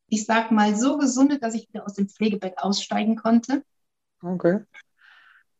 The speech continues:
Speaker 1: Und allerdings noch nicht so gesund war, wie ich, wie ich's wirklich wollte. Und,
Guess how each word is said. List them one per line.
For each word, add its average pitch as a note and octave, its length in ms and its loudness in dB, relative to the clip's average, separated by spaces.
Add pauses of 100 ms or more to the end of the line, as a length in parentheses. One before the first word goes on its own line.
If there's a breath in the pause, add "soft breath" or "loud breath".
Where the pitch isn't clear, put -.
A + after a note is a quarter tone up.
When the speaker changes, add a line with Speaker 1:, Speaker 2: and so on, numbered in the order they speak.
(420)
Speaker 1:
Und A#3+ 520 6 (260)
allerdings C#4+ 420 2
noch C#4 100 4
nicht C4 220 4
so A#3 120 -4
gesund A3 380 -4
war, A3 200 -2
wie G#3+ 140 0
ich, G#3 260 -4 (180)
wie G#3+ 160 -2
ich's G#3 160 -4
wirklich G#3+ 480 -2
wollte. G#3+ 540 2 (400)
Und, G3 500 6